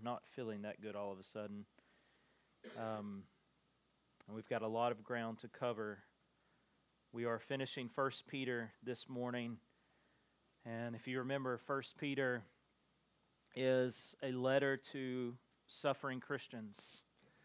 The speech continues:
It's a letter written to Christians who have been dispersed because of their faith, because of their allegiance to Christ.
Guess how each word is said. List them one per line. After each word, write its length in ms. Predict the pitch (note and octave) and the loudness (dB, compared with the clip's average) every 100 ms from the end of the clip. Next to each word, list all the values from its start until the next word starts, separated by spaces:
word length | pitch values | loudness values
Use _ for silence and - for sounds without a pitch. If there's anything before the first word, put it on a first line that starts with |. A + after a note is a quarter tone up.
| - - - - - | -20 -20 -20 -18 -8
It's 400 | A#2+ C#3 - - | -2 0 0 0
a 60 | C#3 | 2
letter 560 | B2+ C3+ C#3+ C#3+ C#3 - | 6 8 8 8 4 0
written 600 | C3+ C#3 D3+ C#3+ C3 C3 B2 _ - - | 2 4 4 0 -4 -6 -10 _ -16 -6
to 220 | C#3+ C3+ | -4 -4
Christians 480 | - D#3 C3+ D3+ C#3 | -2 -2 0 -2 -2
who 80 | C#3+ | 0
have 120 | C3 | 0
been 140 | A#2+ B2 | 0 -4
dispersed 760 | - - - C3+ D#3 - - - - _ _ _ _ _ _ - | -4 -6 2 2 2 -4 -12 -16 -20 _ _ _ _ _ _ -14
because 300 | B2 C#3 B2 | -8 -6 -6
of 100 | A2+ | -2
their 140 | B2 | -4
faith, 340 | - C#3+ C#3 C#3 - - - | 0 4 4 4 -6 -20 -14
because 240 | A#2+ B2 | -8 -6
of 80 | A#2+ | -2
their 140 | A#2 A#2+ | 0 0
allegiance 480 | B2 B2+ A#2+ A2 | 0 -2 -4 -10
to 100 | - | -12
Christ. 640 | B2 C3+ C3 C#3 D3 - | -6 2 4 2 -2 -14